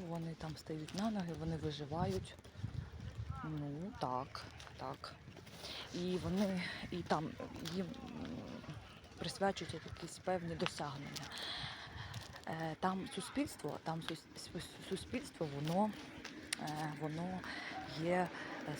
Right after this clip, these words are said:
соціально, е, соціально непригнічене. Можна сказати, воно, воно живе,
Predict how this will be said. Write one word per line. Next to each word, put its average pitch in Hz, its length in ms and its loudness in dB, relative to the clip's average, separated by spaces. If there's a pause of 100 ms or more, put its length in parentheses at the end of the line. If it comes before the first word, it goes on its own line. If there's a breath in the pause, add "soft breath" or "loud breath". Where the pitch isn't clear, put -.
соціально, 185 920 8 (800 loud breath)
е, 156 240 2
соціально 175 720 6 (2000 loud breath)
непригнічене. 185 880 8 (640)
Можна 170 220 4
сказати, 175 400 2
воно, 165 360 4 (920 loud breath)
воно 180 200 6
живе, 170 420 6